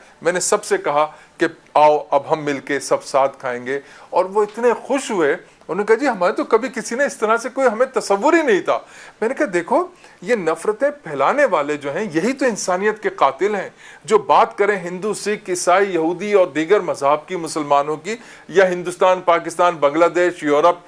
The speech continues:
वही तो इंसानियत के कातिल हैं।"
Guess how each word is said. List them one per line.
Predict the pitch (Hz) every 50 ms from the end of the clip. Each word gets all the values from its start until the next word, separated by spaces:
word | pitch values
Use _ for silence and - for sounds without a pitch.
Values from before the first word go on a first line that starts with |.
| - - - - - - _ -
वही | 170 185 240 277 311 320
तो | 320 359 339
इंसानियत | 311 285 - - 269 262 254 262 262 254 -
के | - 233
कातिल | - - 196 185 180 - 190 180 175
हैं।" | 190 247 294 277 185